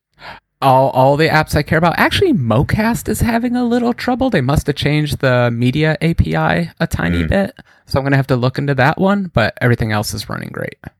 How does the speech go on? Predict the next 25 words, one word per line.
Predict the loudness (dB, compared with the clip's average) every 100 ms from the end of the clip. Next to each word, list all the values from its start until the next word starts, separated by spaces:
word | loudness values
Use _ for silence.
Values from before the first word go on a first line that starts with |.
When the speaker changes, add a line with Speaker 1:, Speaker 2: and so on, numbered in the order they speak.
| _ _ _ -20 -20 -20 _
Speaker 2:
What | 0
would | 2
be | -2
cool | 0 0 2
is | 2
if | 2 0
you | 0 2
could | -2
pull | 0 0 2
in, | 2 0 -2 -6 _ _ _ _ -2
there's | 0 4
a |
new | 4
music | 4 4 2 0
kit. | -2 -2 -2 -4
If | -4 0
you | 0
could | 0 -2 -2
auto | 0 2 2
import | 2 2 2 0 0 -4
all | -8 0 2 2
of | 0
Speaker 1:
Right. | 0
Speaker 2:
the | -2 -4 -8 _ _ _ _ _ _
podcasts | -2 -2 -2 -4 -4 -6 -10 -12